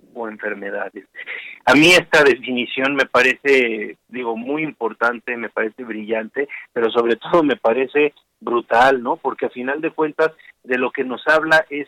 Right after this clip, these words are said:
de estado completo de bienestar físico, ausencia de afecciones o enfermedades, lo cual si nos ponemos a revisar de forma,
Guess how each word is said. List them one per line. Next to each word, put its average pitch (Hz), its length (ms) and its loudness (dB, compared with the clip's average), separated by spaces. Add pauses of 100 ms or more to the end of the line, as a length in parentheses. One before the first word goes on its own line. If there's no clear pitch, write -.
(140)
de 127 220 -6
estado 160 420 -4
completo 147 500 -8
de 131 140 -6
bienestar 117 680 -6
físico, 151 540 -12 (260)
ausencia 180 560 2
de 156 160 2
afecciones 165 600 -6
o 123 120 -8
enfermedades, 110 720 -4 (380)
lo - 140 2
cual 208 240 4
si 233 100 -6
nos 170 140 -6
ponemos 175 440 -6
a 117 80 -6
revisar 113 580 -6 (320)
de 113 140 -10
forma, 151 560 -2